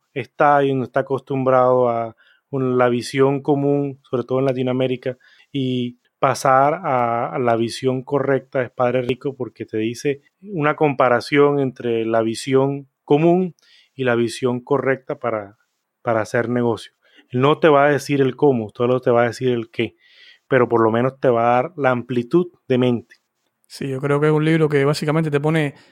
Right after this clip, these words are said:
Speaker 2: te pone ese insecto, eh, <laughs> a, a molestarte en tu cerebro, decir, "Ok, a un mundo nuevo, es hora de buscar información sobre esto".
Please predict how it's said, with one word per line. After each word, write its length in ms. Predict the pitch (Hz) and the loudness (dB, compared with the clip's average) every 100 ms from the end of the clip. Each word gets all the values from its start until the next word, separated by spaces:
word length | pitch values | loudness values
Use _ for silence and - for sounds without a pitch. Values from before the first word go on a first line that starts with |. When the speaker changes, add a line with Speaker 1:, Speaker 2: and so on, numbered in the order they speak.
| _ | _
Speaker 2:
te 120 | - | -8
pone 300 | 151 160 165 | -2 2 2
ese 200 | 165 - | 2 0
insecto, 720 | 156 143 - 180 160 131 127 _ _ _ _ - | 0 0 2 0 0 -6 -6 _ _ _ _ -12
eh, 320 | - 135 135 - | -10 -8 -10 -14
<laughs> 100 | - | -14
a, 280 | - - - | -8 -6 -2
a 40 | 160 | 0
molestarte 600 | 143 127 - 170 160 143 | 0 0 2 2 2 -4
en 120 | 139 | -4
tu 140 | - | -6
cerebro, 440 | 135 147 170 139 131 | 0 2 4 4 0
decir, 320 | 123 151 131 - - _ | 0 -2 -2 -10 -20 _
"Ok, 220 | 156 143 143 202 277 _ _ | -6 -2 0 0 -2 _ _
a 120 | - 175 | -12 -4
un 100 | 170 | 0
mundo 300 | 185 180 175 | 2 4 4
nuevo, 460 | 180 190 262 285 _ _ | 4 4 2 0 _ _
es 120 | 151 143 | -6 -2
hora 200 | 160 160 | 2 2
de 60 | |
buscar 260 | 143 - 156 | 2 0 -4
información 480 | 151 143 131 143 143 | -2 -4 -4 -6 -4
sobre 260 | 139 123 | -4 -6
esto". 360 | 113 - 143 | -8 -12 -16